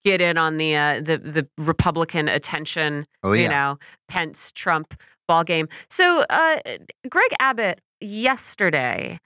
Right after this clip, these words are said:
Speaker 1: I believe, uh, tweeted that he was invoking the invasion clauses of the U S and Texas constitutions to authorize Texas to take unprecedented measures to defend the state against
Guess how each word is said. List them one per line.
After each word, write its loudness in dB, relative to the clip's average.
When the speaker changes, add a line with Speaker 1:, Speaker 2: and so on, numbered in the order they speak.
Speaker 1:
I 2
believe, -6
uh, 2
tweeted 2
that -2
he -12
was 2
invoking 0
the 2
invasion 0
clauses 0
of 0
the 0
U 0
S -2
and -4
Texas -6
constitutions -2
to -2
authorize 2
Texas -6
to -14
take -4
unprecedented 0
measures -2
to -12
defend -2
the -8
state -2
against -2